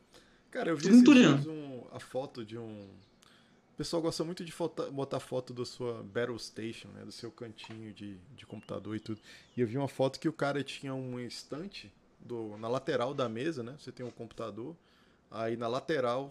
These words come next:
Speaker 1: na late-, na lateral, assim, tinha uma estante pra baixo e, e cada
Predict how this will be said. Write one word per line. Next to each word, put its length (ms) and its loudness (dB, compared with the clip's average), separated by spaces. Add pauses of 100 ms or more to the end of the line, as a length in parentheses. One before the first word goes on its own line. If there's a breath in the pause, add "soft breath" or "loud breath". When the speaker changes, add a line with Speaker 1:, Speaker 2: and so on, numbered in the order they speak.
(160)
Speaker 1:
na 80 -10
late-, 380 -6 (340)
na 140 -4
lateral, 520 -2
assim, 360 -8 (880 soft breath)
tinha 160 -8
uma 80 -6
estante 640 -6
pra 140 -2
baixo 460 -2
e, 500 -4
e 120 -8
cada 760 -6